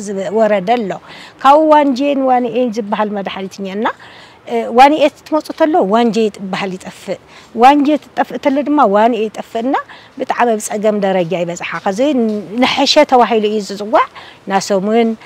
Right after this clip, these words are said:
ና ክልተ ሰሙን እየን ዘምፅኣ ኣለዋ። ሙሉእ ብሙሉእ የለይ። ንእሽተይ ከዚ እውን ናይ ባይራሎድ ምዕቃን፣ ስዲ ፎር፣ ናይ ስዲ ፎር፣ ናይ ሃይ ባይራሎድ ኣበይ ካብ ንበፅሐ እውን ንእሽተይ ማሽናት ኣትየን ሆስፒታላት መቐለ ይስራሕ ኣለዋ።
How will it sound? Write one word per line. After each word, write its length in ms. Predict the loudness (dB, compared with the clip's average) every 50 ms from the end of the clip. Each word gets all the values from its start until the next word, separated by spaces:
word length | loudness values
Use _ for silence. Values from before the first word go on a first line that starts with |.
| -20 -20 -8
ና 120 | -8 -6
ክልተ 240 | -4 -4 -6 -6 -6 -10
ሰሙን 320 | -6 -4 -4 -4 -2 -4 -4
እየን 200 | -4 -6 -6 -8
ዘምፅኣ 260 | -8 -10 -10 -10 -10
ኣለዋ። 220 | -8 -4 -4 -2 -2
ሙሉእ 300 | -2 -2 -2 -2 -2 -2
ብሙሉእ 360 | -2 -2 -2 -2 -2 -4 -6
የለይ። 240 | -6 -8 -8 -10 -12 -16 -20 -20 -20 -16 -6
ንእሽተይ 360 | -2 -2 -2 0 0 0 2
ከዚ 180 | 2 2 2 2
እውን 220 | 0 0 2 2 2
ናይ 180 | 4 4 2 4
ባይራሎድ 640 | 2 2 2 2 2 2 0 0 2 0 -2 -2 -4 -8
ምዕቃን፣ 480 | -8 -8 -10 -14 -14 -12 -12 -10 -10
ስዲ 220 | -8 -10 -8 -6 -6 -8
ፎር፣ 280 | -4 -2 -2 -2 -2 -6 -10 -18 -20 -20 -20 -16 -8
ናይ 140 | -4 -4 -2
ስዲ 220 | -2 -2 -4 -4 -6
ፎር፣ 200 | -4 -4 -4 -4
ናይ 220 | -2 0 2 2 2 2 0
ሃይ 200 | 2 0 0 0
ባይራሎድ 580 | 2 0 -2 0 0 -2 -2 -2 -2 -4 -4 -2
ኣበይ 240 | -2 0 0 -2 -2
ካብ 180 | -2 -4 -4 -4
ንበፅሐ 320 | -6 -6 -8 -8 -8 -8
እውን 220 | -8 -6 -6 -6 -6
ንእሽተይ 340 | -6 -6 -6 -2 -2 -2 -2
ማሽናት 480 | -2 -6 -6 -6 -8 -8 -8 -8 -8
ኣትየን 340 | -10 -12 -8 -8 -8 -8 -6
ሆስፒታላት 540 | -10 -10 -12 -14 -8 -6 -6 -6 -6 -8 -10 -12
መቐለ 240 | -12 -10 -8 -8 -8
ይስራሕ 280 | -8 -6 -8 -4 -2
ኣለዋ። 240 | -2 -2 0 -2 -2